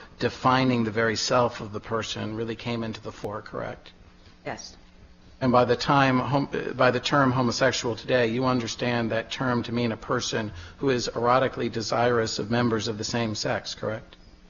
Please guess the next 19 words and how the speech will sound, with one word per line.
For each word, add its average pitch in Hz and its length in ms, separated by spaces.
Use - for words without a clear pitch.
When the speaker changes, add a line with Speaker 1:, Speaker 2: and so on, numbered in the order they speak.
Speaker 2:
Yes. - 380
Speaker 1:
And 135 80
that's 160 200
a 165 60
big 143 260
difference 127 420
from 139 160
the 127 80
nineteenth 123 460
century, 110 520
where 107 200
gender 123 360
presentation 110 920
ruled 117 360
interpretation 120 800
of 110 80
a 107 60
person's 113 440
behavior, 110 580